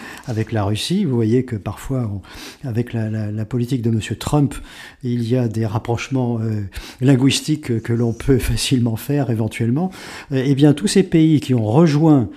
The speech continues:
l'Europe, en particulier, euh, la Pologne, mais n'oublions pas les pays baltes, qui étaient, euh, carrément sous emprise, euh, soviétique il n'y a pas, euh,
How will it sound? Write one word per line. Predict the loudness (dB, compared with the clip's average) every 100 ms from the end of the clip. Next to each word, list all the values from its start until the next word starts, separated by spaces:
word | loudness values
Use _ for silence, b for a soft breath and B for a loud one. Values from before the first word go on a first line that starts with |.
| B B
l'Europe, | -2 0 2 2 0 -10 b b b b
en | -6
particulier, | -2 -2 -4 -2 0 2 2 2 -2
euh, | -6 -4
la | -4
Pologne, | -2 0 2 2
mais | 2
n'oublions | 2 0 0 0
pas | -2 -2 -2 -2
les | -4
pays | -2 0 0
baltes, | 0 0 0 -4 -16 B B B B -10
qui | -4 -4
étaient, | -2 0 2 2 -2
euh, | -6 -8 -12 -6
carrément | -4 0 2 2
sous | 0 -6 -6 -6 -8 -10
emprise, | -10 -4 -2 -2 -4 -10 b b b -12
euh, | -10 -8 -8
soviétique | -2 0 0 -2 -6 -6
il | -8
n'y |
a |
pas, | -6 -8 -8 -10
euh, | -12 -12 -14